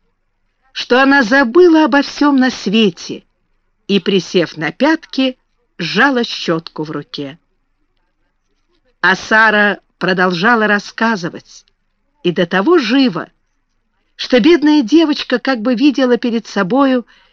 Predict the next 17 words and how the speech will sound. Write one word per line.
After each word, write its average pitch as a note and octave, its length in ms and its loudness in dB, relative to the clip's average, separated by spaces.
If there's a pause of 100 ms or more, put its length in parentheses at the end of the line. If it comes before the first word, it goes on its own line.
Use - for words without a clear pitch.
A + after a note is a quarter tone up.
(240)
таинственные C4 840 2
пещеры B3 640 -2
в F#3+ 60 -4
морской G#3 460 0
глубине, G3 720 0 (800)
освещенные A#3+ 840 2
нежным B3+ 540 2
голубоватым A3 720 0
светом G3 760 -4 (840)
и A3 140 2
высланные G#3 880 0
песком D4 720 -4 (540)
из F#3 120 -2
чистого F#3 720 -6
золота. D#3+ 600 -6 (2250)
Ей A#3+ 320 2
казалось, G#3+ 760 -2